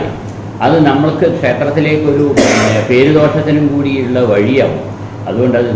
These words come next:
അത് അദ്ദേഹം അതൊരു ഈ, ഈ പതിനഞ്ച് തളിപ്പറമ്പ് രാജരാജ ക്ഷേത്രത്തിൻ്റെ പതിനഞ്ച് കിലോമീറ്റർ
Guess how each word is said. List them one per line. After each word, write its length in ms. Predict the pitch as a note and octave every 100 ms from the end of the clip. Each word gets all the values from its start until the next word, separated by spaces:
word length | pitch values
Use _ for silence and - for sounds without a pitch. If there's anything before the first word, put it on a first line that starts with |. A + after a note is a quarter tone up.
| G2 -
അത് 120 | F2+
അദ്ദേഹം 520 | F#2 F2+ B2+ D#3 E3
അതൊരു 360 | B2+ C3 A#2+ B2 A2+ G#2 - - G#2
ഈ, 100 | G#2+ G#2 F#2 - - - G2 - -
ഈ 20 | A2 - - -
പതിനഞ്ച് 500 | A2 A2 G#2+ G#2+ G#2
തളിപ്പറമ്പ് 460 | A2 G#2 A#2 A2+ C3 A2+
രാജരാജ 300 | A2+ A#2 A#2
ക്ഷേത്രത്തിൻ്റെ 560 | B2+ A2+ A#2 A#2+ A#2+
പതിനഞ്ച് 320 | B2 A#2 A#2+ B2+
കിലോമീറ്റർ 400 | A#2+ B2 A#2+ B2